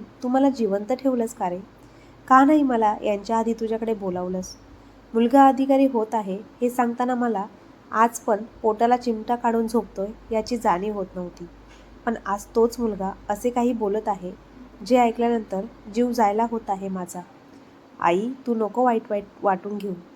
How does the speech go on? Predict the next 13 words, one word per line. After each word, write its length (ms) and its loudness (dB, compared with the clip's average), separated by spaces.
सगळं 320 2
ठीक 340 -2
होईल." 200 -4
प्रतिभा 440 2
आईला 300 2
धीर 280 -2
देत 220 0
म्हणाली, 380 -8
पण 160 0
दादा 360 0
आणि 220 0
मनीषा 440 -6
दोघे 340 0